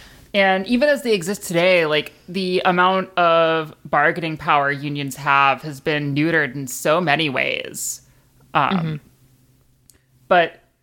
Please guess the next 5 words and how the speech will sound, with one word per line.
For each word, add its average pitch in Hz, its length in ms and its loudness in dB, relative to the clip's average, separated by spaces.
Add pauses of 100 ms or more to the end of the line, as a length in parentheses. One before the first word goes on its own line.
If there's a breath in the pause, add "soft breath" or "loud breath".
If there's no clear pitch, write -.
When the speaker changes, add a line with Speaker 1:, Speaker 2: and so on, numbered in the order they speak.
(380)
Speaker 1:
even 240 380 2
despite 208 560 -4
that, 147 320 0
unions 196 520 -4 (140)
remain 175 880 -2